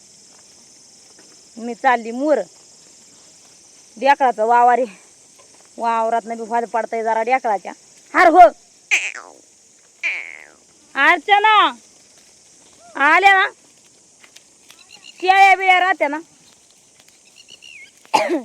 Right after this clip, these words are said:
शेळ्याला कसं, शेळ्यांना म्हणजे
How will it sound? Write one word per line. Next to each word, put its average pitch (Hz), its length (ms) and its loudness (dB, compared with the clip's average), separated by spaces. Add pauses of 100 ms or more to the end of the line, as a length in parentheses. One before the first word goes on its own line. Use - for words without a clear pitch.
(140)
शेळ्याला 269 380 -2
कसं, 285 260 -10 (2000)
शेळ्यांना 285 420 -4
म्हणजे 269 380 -8